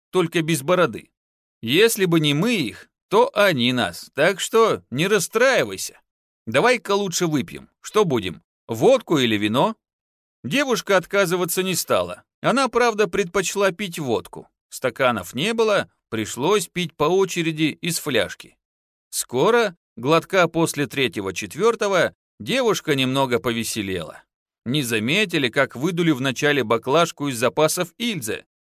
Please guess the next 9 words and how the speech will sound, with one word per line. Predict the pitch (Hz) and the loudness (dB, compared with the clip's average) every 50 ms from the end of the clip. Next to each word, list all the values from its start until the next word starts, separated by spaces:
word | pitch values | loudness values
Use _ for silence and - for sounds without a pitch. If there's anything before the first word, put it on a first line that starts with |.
| _ - | _ -2
потом | - 117 104 85 160 220 269 247 | -2 0 0 2 2 2 2 2
принялись | 226 220 190 170 156 143 143 170 208 196 151 | 0 0 0 2 2 0 0 0 -2 -2 0
за | 135 151 147 | 2 2 2
фляжку | 135 - 143 151 160 160 - - 147 135 | 2 2 2 2 2 2 0 -2 -6 -6
старого | - - - 135 135 131 123 110 110 110 | -2 2 2 4 4 4 4 4 2 2
разбойника | 110 104 92 110 165 196 196 180 165 156 - 175 165 147 120 - _ _ _ - 107 | 0 -2 -2 -2 0 0 0 0 -2 -2 0 2 0 0 0 -2 _ _ _ -12 -4
Ганса | 113 151 165 160 147 - - 170 147 | 0 2 2 2 2 0 0 0 0
Хансена. | - - 131 104 87 87 85 - 82 73 62 - - _ _ _ _ _ _ _ _ _ - | 0 2 0 0 0 -2 -8 -12 -12 -14 -16 -20 -20 _ _ _ _ _ _ _ _ _ -4
Потом | - 98 92 90 123 151 202 240 254 233 | -2 -2 -2 -2 -2 0 0 0 0 -2